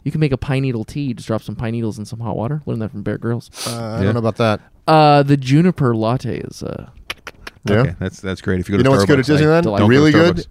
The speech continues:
Speaker 2: that I don't even see advertised is the cream
Speaker 3: Candy
Speaker 2: ch-,
Speaker 3: canes.
Speaker 2: cream chill, cream, I can't speak this evening, cream cheese filled churros.
Speaker 3: Jillian had one, but it wasn't a churro. It was a pretzel.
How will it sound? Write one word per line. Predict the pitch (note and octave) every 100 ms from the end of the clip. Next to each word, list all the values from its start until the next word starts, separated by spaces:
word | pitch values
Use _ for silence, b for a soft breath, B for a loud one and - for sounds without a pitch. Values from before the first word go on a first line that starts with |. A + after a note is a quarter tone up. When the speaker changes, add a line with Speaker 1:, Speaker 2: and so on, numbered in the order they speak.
| -
Speaker 2:
that | A#2+ A#2
I | B2
don't | D3
even | C3+ A2+
see | A#2 G2+
advertised | B2 C#3 A2 F#2 F#2 - -
is | A2 F#2+
the | G#2+ G2
cream | F#2 C#3+
Speaker 3:
Candy | D3 A2+
Speaker 2:
ch-, |
Speaker 3:
canes. | F#2+ -
Speaker 2:
cream | - E3+
chill, | C#3+ E3 E3 C#3 - - -
cream, | - E3 F#3+ F3+ b b b b b
I | -
can't | D3 D#3+
speak | - A3+ G3+
this | F3 D3
evening, | B2 G#2 b b
cream | - - F#3+ G3 G3 -
cheese | - F#3+ E3+ D3+ C#3 C#3
filled | - D#3 C#3 C3+ A#2+ _
churros. | - D3 A#2 F#2+ C#2 - b b - -
Speaker 3:
Jillian | - C3 C#3+ C3+ B2 A2+ _
had | G#2+ B2 A#2+ G#2 - _
one, | A#2+ A#2+ A2 G2+ _
but | - A#2
it | -
wasn't | A#2 A#2+ A2+ G2
a | G2+
churro. | - B2+ G#2 F#2 _
It | B2
was | A#2 G#2 F#2
a | G#2
pretzel. | F2+ - -